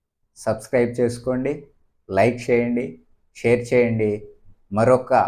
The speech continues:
వీడియోతోటి అద్భుతమైనటువంటి నా ధ్యాన అనుభవాలు అందరికీ పంచుకుంటాను. అందరూ ధ్యానం చేయండి. మీ, మీ వయసు ఎంత ఉందో అంత ఉదయం సాయంత్రం ధ్యానం చేయటం వల్ల మంచి ఆరోగ్యం వస్తుంది,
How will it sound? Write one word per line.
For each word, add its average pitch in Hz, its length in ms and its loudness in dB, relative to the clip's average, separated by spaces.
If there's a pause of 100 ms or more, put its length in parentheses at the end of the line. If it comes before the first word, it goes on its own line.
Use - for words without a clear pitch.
(200)
వీడియోతోటి 120 760 0
అద్భుతమైనటువంటి 113 1080 -6
నా 104 180 -6
ధ్యాన 101 340 -6
అనుభవాలు 101 580 -4 (580)
అందరికీ 110 460 0 (480)
పంచుకుంటాను. 110 840 -4 (640)
అందరూ 139 360 4 (460)
ధ్యానం 117 380 0
చేయండి. 123 680 -2 (480)
మీ, 113 140 0
మీ 113 160 2
వయసు 131 360 2
ఎంత 123 220 -4
ఉందో 120 540 -2
అంత 107 220 -6
ఉదయం 107 500 -2
సాయంత్రం 110 500 -6
ధ్యానం 101 400 -8
చేయటం 104 400 -6
వల్ల 95 240 -8 (680)
మంచి 117 320 -4
ఆరోగ్యం 110 500 0
వస్తుంది, 101 500 -8